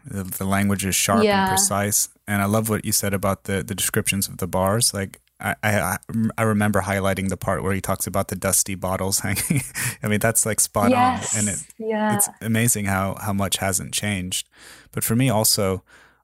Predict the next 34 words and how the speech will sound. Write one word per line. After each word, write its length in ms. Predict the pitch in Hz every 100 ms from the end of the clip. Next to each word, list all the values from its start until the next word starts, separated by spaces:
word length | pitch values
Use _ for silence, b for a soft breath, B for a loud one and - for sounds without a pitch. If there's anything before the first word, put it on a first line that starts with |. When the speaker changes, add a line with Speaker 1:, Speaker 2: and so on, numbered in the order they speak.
| -
Speaker 1:
um, 280 | 101 95 85
what 260 | 110 107 -
worked, 400 | 107 104 - - _ _ _
and 140 | 104
this 120 | 104 -
is 120 | 98
a 40 |
f-, 140 | 98 - _ _ _
function 340 | - 101 -
of 80 | 92
the 80 | 90
language 380 | 95 107 98 -
as 140 | 87
well, 320 | 104 117 117 95
but 260 | 101 95
is, 300 | - 95 - b b b
is 140 | 104 -
the 100 | 95
pacing, 540 | - 98 - 87 98 - _ _ -
you 80 | 101
know? 240 | 95 92 107 _ B B B B B B B -
It's, 240 | 98 185
uh, 140 | 104 -
Speaker 2:
Mm. 100 | 104
Speaker 1:
well-paced. 800 | 110 120 - 107 107 - - - _ -
I 60 |
mean, 240 | 110 107 - _ B B B B B B
a-, 40 | - 117
as 160 | 117 104
you, 140 | 110
as 180 | - 101
you 80 | 101
mentioned, 400 | 107 117 98 95
it's 280 | 92 -